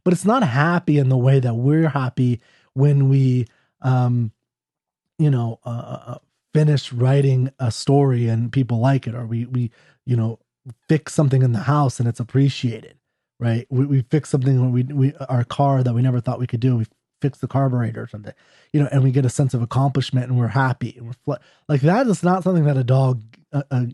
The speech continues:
gets. And anything we see in that, even in, in, you know, a dog just kinda lays there and looks at you. And I had a friend that was like, "Man, your dog is sad." I was like, "No, my dog's just lying down." <laughs> That's what dogs do. And so my point is that we, es-, we, we kind of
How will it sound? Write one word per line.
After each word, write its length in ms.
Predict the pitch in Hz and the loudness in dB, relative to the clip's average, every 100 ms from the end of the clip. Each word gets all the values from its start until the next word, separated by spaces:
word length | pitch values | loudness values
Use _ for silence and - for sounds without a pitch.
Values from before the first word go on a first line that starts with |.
| 123 | 0
gets. 380 | 135 - - - | -2 -2 -10 -2
And 140 | 147 | 0
anything 380 | 175 214 226 196 | 2 2 2 2
we 80 | 139 | 0
see 340 | - - 262 | -2 -4 0
in 140 | 277 165 | 2 2
that, 300 | 135 123 - _ _ _ - | 2 0 -6 _ _ _ -2
even 240 | 208 262 | 2 4
in, 200 | 226 185 180 | 4 2 2
in, 200 | 156 165 | 0 0
you 100 | 165 | 2
know, 200 | 156 143 - | 4 2 0
a 80 | 131 | 0
dog 260 | 156 151 | 2 2
just 140 | 135 - | 0 0
kinda 140 | 131 | 0
lays 420 | 123 127 139 131 | 2 4 4 2
there 180 | 139 131 | 2 2
and 120 | 120 | 2
looks 220 | 123 - | 0 0
at 160 | 135 - | -4 0
you. 240 | 135 127 | 0 2
And 120 | 113 104 _ _ - | 0 -6 _ _ -2
I 80 | 135 | 2
had 120 | 135 | 2
a 40 | |
friend 300 | - 139 131 | 2 0 2
that 40 | 127 | 2
was 120 | 113 | -2
like, 100 | 110 | 0
"Man, 220 | 135 143 | 2 2
your 100 | 143 | 2
dog 320 | 185 220 135 | 0 0 0
is 120 | 113 - | -4 -8
sad." 440 | - 127 151 120 | -4 -2 -2 -6
I 40 | |
was 100 | 117 | -10
like, 140 | 131 - | -12 -8
"No, 200 | 202 269 | -8 -8
my 160 | 233 | -10
dog's 320 | 180 - 233 - | -10 -8 -8 -6
just 200 | 160 123 | -6 -4
lying 400 | 120 151 156 139 | -2 0 0 0
down." 120 | 147 | 0
<laughs> 100 | 151 | -2
That's 160 | 120 147 | -2 -2
what 120 | 135 | -2
dogs 420 | 139 139 143 120 | 0 0 0 -2
do. 280 | 117 135 104 _ _ _ _ _ - | -2 -2 -4 _ _ _ _ _ -2
And 120 | 180 | 2
so 80 | 208 | 4
my 100 | 202 | 2
point 300 | - 302 285 | 2 0 2
is 80 | 202 | 2
that 260 | 185 151 | 0 0
we, 320 | 160 202 196 - _ _ - | 2 2 0 -4 _ _ -4
es-, 280 | 160 - - | -4 -4 -4
we, 260 | 151 160 165 | 0 0 0
we 80 | 147 | 0
kind 180 | 165 | 0
of 100 | 139 | 0